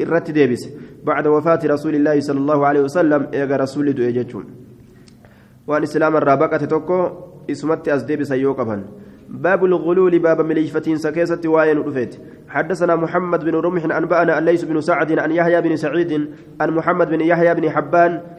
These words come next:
عن ابن أبي عمرة عن زيد بن خالد الجهني. آية. عن ابن أبي عمرة. ابن أبي عمرة كن مجهول جانين. قال: "توفي رجل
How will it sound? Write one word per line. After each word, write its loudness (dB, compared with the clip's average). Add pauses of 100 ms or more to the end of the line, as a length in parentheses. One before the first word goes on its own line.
(120)
عن 0
ابن 0
أبي 2 (100)
عمرة 2
عن 0 (100)
زيد 2
بن -2 (300)
خالد 0 (160)
الجهني. 0 (1000)
آية. 0 (3000)
عن 0
ابن -2 (420)
أبي 2
عمرة. 0 (720)
ابن 0
أبي 0
عمرة 2
كن -6
مجهول -2
جانين. -2 (1040)
قال: 4
"توفي 2
رجل 0